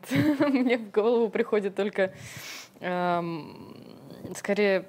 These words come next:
параллель с, э, опять же, историчностью. Но это очень-очень женская сага.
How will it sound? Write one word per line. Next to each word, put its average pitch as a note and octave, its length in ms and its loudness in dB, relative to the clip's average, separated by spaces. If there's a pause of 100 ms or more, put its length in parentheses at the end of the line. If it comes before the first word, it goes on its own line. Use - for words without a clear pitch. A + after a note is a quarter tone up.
(160)
параллель G3+ 480 2
с, - 240 -10
э, E3 560 2
опять F3 260 0
же, E3 100 -4
историчностью. F3 840 -4 (380)
Но G3+ 60 2
это A#3+ 240 4 (100)
очень-очень A#3 720 4
женская F3 840 2 (180)
сага. G3+ 460 2